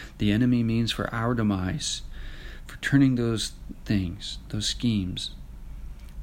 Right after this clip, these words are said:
those plots of the enemy, turning them around for our good. We love you and praise you, God. Thank you so much for your word and the people who are listening today.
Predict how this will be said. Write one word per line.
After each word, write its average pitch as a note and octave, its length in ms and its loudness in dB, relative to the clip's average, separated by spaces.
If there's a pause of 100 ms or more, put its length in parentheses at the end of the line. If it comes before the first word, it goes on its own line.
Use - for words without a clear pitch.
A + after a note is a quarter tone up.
those A2 180 0
plots A2 440 -2
of A2 100 -6
the G#2+ 100 2
enemy, F#2+ 440 -2 (840)
turning G#2+ 300 2
them G#2 160 4
around F#2 540 0
for - 340 -4
our G2 200 0
good. F#2 440 -4 (1300)
We A#2 140 4
love A#2+ 240 4
you A#2+ 100 4
and A2+ 100 2
praise G#2+ 320 0
you, A2+ 60 -2
God. G2 360 0 (580)
Thank G#2 240 0
you G2+ 60 -4
so F2+ 220 -2
much - 500 -4 (400)
for - 140 -4
your E2+ 120 -2
word E2+ 320 -6
and - 80 -8
the F#2+ 60 -6
people F#2+ 360 -6
who F#2 80 -4
are F2+ 80 -4
listening - 420 -4
today. - 400 -10